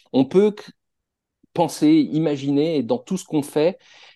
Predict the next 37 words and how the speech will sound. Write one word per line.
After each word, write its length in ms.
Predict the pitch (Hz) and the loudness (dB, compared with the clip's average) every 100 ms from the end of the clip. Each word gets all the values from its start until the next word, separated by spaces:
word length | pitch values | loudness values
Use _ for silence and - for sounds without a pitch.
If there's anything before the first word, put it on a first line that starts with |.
| - | -6
mettre 560 | 113 123 139 180 185 - | 0 2 4 2 0 -4
un 160 | 147 156 | -2 -2
petit 280 | - - | -6 -8
bout 320 | 151 147 160 - | -6 -4 -6 -8
de 240 | 101 117 143 | -6 -2 -2
cette 280 | 143 143 147 | 0 -4 -4
utopie, 480 | 139 131 - 180 | -2 -2 -2 -4
de 100 | 175 | -2
ce 180 | 135 - | -2 0
monde 360 | 127 131 151 147 | 0 2 0 0
un 160 | 117 | 0
peu 180 | 120 135 | 0 -4
plus, 400 | 123 - 143 147 | -6 -8 0 2
euh, 80 | 123 - - _ - | 2 0 -20 _ -14
juste, 440 | 110 135 143 - | -2 0 0 -2
un 60 | 120 | -4
peu 160 | 123 | -4
plus 160 | 117 - | -8 -10
social, 680 | - 117 - 120 127 143 143 | -8 -8 -8 -4 -2 0 0
un 60 | |
peu 140 | 127 120 | 0 -4
plus 260 | - 127 | -6 -4
écologique, 1000 | 127 127 131 127 117 127 156 160 160 - 117 - _ - | -4 0 0 0 -2 -4 -4 -4 -4 -4 -4 -6 _ -10
voire 460 | 107 - 127 127 | -8 -2 -2 -2
carrément 400 | - 113 113 151 | -6 -2 0 -2
très 200 | 160 - | -4 -4
juste, 320 | 107 139 151 107 | -4 -4 -6 -8
très 160 | - | -8
social, 420 | 131 117 - 143 | -8 -8 -4 -4
très 260 | 127 135 120 | -2 -6 -6
écologique. 460 | 107 104 110 175 - - - | -6 -8 -8 -10 -14 -20 -6
Cette 220 | 127 120 | -4 -2
société 500 | 147 143 151 143 170 | -4 -2 -2 0 -2
un 80 | 131 | 0
peu 160 | 123 | -2
parfaite 460 | - 113 - 190 - | -4 -4 0 -2 -2
qu'on, 200 | - 110 | -12 -12